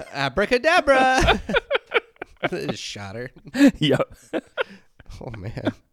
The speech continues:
Speaker 2: Uh, yeah, so the exorcism started in sixteen nineteen, and then, um, so they say that he gave her love potions after she rejected her, <laughs> after she rejected him.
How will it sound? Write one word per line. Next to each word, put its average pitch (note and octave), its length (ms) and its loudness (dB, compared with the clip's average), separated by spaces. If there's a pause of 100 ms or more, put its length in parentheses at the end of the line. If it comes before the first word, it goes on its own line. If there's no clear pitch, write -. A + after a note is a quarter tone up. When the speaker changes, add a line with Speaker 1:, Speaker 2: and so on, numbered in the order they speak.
(1040)
Speaker 2:
Uh, B2+ 500 6 (360)
yeah, C3+ 220 6
so C#3+ 180 6
the C#3+ 160 6
exorcism D3 580 2
started B2+ 480 4
in A2 320 0
sixteen A#2 460 -4
nineteen, D3+ 1040 0 (100)
and G#2 640 -2
then, G2+ 380 -6
um, G2+ 340 -6
so D#3 160 4
they D#3 140 4
say F#3+ 220 4
that D#3 280 4 (240)
he F3 200 0
gave C#3+ 320 4
her B2+ 460 2 (280)
love D3+ 320 2
potions G#2 560 -4
after A#2+ 320 -4
she A2 160 -4
rejected G#2+ 560 -4
her, - 560 -8 (240)
<laughs> - 200 -18
after C#3 360 0
she C#3+ 160 4
rejected C#3+ 440 2
him. G2 300 -8